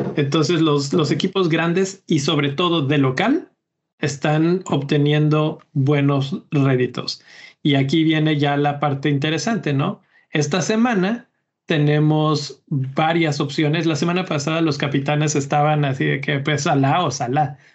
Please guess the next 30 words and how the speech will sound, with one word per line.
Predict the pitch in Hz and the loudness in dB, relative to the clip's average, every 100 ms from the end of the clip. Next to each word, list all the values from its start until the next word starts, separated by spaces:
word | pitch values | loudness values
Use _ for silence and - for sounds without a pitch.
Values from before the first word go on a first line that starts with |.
| _ _ | _ _
Pero | - 147 | -2 -2
esta | 147 180 | 0 -2
semana | 202 147 160 208 | 0 0 0 0
vamos | 165 156 147 | 0 -2 -2
a | |
tener | 139 143 143 | -2 0 0
varios | 143 143 147 143 | 2 2 2 0
equipos. | - - 139 160 165 | -2 -2 -2 -2 -2
Está | 147 139 143 139 131 135 | -2 -2 0 0 -2 -2
Antonio, | 135 - 214 202 202 190 | -2 0 0 2 2 0
está | 147 143 | -2 -4
Manchester | 127 113 135 143 | -6 -6 -6 -2
United, | 123 139 180 170 170 | 0 0 0 -2 -2
está | 135 - 139 | -2 -2 -4
Salah, | 139 135 170 156 | -2 0 2 0
está, | 135 143 139 - - - - - | -2 -6 -6 -12 -20 -20 -20 -4
eh, | 147 127 131 | 0 2 0
el | 156 143 | 2 2
mismo | 143 143 147 | 2 2 2
Lukaku. | 127 120 165 170 - 170 165 156 - _ _ _ _ _ _ _ _ | 0 0 -2 -2 -2 0 0 -2 -6 _ _ _ _ _ _ _ _
Y | - 165 | 0 2
esto, | 165 147 - 180 | 0 -2 -2 -2
este | 175 190 143 190 | -2 -6 -6 -4
tipo | 185 180 | -4 -2
de | 170 | -2
información | 156 147 143 139 151 160 165 | -2 -2 -2 -2 -2 -2 -2
nos | 147 | -4
puede | 143 165 160 165 147 | -2 0 0 0 -2
clarificar, | 160 143 139 147 147 156 | 0 0 0 0 -2 -2
ok, | 147 | -2